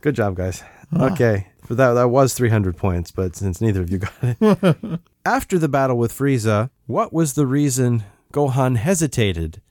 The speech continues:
Speaker 1: in returning home?
Speaker 2: Oh, God. Had he not studied for an exam?
Speaker 1: That's very close.
Speaker 2: Oh.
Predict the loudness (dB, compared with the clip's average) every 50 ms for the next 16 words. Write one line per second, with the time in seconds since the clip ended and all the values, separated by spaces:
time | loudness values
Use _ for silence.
0 | _ _ _ -4 -2 0 2 0 0 0 0 0 0 2 0 0 0 0 0 -2
1 | -4 -8 -12 _ _ _ _ _ -4 -2 0 0 0 0 0 -2 -2 0 0 0
2 | 0 0 0 0 0 0 0 0 -2 -4 -4 -2 -2 0 0 0 0 0 0 0
3 | 0 0 -2 -2 -4 -6 _ -16 -14 -14 -10 -4 -2 -2 0 0 2 0 0 -2
4 | -4 -6 -4 -2 0 2 2 2 2 0 0 -2 -2 0 0 2 2 2 2 0
5 | 0 -2 _ _ _ -18 -8 -2 2 4 4 4 4 0 -2 -2 -2 -4 -8 -10
6 | -10 -12 -14 -16 -12 -6 -2 0 0 2 0 0 -2 -4 -6 -10 -14